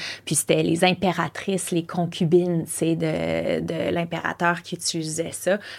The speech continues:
c'était passé de, de, tu sais, de mère en fille. Puis c'était vraiment réservé pour l'élite,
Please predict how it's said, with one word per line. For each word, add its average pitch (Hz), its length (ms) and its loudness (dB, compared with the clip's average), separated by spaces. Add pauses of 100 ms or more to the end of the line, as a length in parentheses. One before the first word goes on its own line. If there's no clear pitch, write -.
c'était 160 240 0
passé 165 460 -2
de, 170 280 0 (100)
de, 170 200 -4
tu 170 80 -12
sais, 185 200 -4
de 165 160 -6
mère 160 520 -4
en 160 140 -6
fille. - 520 -2
Puis - 220 -16
c'était - 180 -4
vraiment 165 300 0
réservé 160 500 0
pour 147 300 -2
l'élite, 147 720 -2